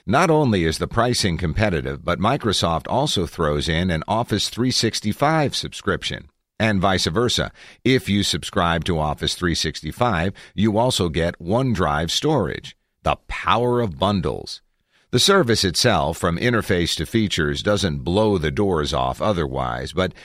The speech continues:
if you're firmly entrenched in Windows world, you could surely do worse. Storage, one terabyte, annual cost seventy bucks. Add more?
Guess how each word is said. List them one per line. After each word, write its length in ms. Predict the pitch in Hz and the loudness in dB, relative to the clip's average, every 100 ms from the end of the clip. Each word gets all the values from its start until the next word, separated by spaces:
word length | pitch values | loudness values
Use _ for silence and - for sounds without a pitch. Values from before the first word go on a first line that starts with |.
| - | -4
if 160 | 107 113 | 0 2
you're 160 | 120 | 2
firmly 600 | 107 - 190 165 123 95 | 0 0 2 2 0 0
entrenched 600 | 73 92 - 113 95 - | 0 -2 0 0 0 -2
in 280 | - 95 82 | -2 0 0
Windows 560 | 87 143 101 78 71 69 | 0 0 2 0 -2 -4
world, 480 | 69 73 69 73 - | -2 -2 -2 -4 -4
you 160 | 90 | -4
could 200 | 95 87 | -2 -2
surely 500 | - - 175 110 82 | -2 -2 0 0 0
do 220 | 78 104 | 0 0
worse. 560 | 98 104 87 50 - - _ _ _ _ | 0 0 -2 -4 -8 -12 _ _ _ _
Storage, 680 | - - 147 175 196 170 - | -4 2 2 4 0 -2 -6
one 320 | - 87 139 151 | -2 0 2 2
terabyte, 640 | 127 110 73 67 71 92 - _ | 2 2 0 0 -2 -4 -10 _
annual 420 | - 123 147 131 120 | -2 2 2 2 0
cost 540 | 107 95 92 - - | 0 0 0 -4 -4
seventy 420 | - 143 123 104 | 0 0 2 0
bucks. 480 | 78 73 - - - _ _ _ - | 0 -2 -4 -10 -16 _ _ _ 0
Add 240 | 110 104 | 2 2
more? 400 | 107 127 170 185 | 2 2 2 -2